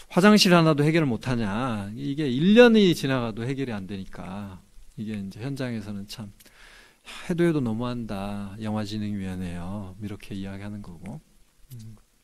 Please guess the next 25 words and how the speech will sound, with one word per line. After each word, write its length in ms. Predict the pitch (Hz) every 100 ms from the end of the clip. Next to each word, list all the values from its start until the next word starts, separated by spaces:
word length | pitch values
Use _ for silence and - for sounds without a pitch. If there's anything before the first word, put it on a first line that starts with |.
| _
뭐, 200 | 113 107 _ _ - _ _ _ _ _ _ _ _ _ -
우리 320 | 113 104 104 - -
또 400 | 104 98 95 104 - -
위원회 360 | 120 110 104 104
식구들이 580 | 101 - 131 113 104 101
또 100 | -
할 160 | - 202
말은 320 | 202 208 123
있죠. 480 | 101 - 160 107 156
할 120 | 139
말이 220 | 143 135 107
있는데 420 | 104 120 143 117 _ _ _ _
저는 240 | - 147 170
일단 320 | 143 143 120
이해가 260 | 120 147 139
잘 160 | 135
안 220 | 98 101
되는 840 | 110 151 139 117 107 110 110 104 107
면이 220 | 110 110
있고, 360 | 92 - 107 95
"그러면 340 | - 165 175 123
네가 180 | 139 151
해결하지." 680 | 165 165 143 143 175 127 - - - - -
근데 200 | - - 104
이제 220 | 104